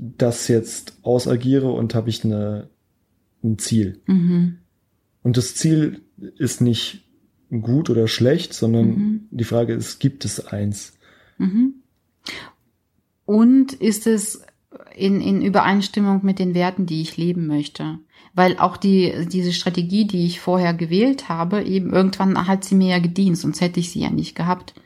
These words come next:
Speaker 2: Und ich find's wirklich spannend, eben in der Erwachsenenposition wieder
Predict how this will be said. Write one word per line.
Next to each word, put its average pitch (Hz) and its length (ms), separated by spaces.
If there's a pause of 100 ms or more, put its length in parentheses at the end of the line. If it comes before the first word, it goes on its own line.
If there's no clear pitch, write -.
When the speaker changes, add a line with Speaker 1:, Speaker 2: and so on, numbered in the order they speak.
(100)
Speaker 2:
Und 175 460 (160)
ich 190 160
find's 214 220
wirklich 208 360
spannend, 202 540 (120)
eben 185 600
in 185 180
der 180 140
Erwachsenenposition 202 1900
wieder 190 720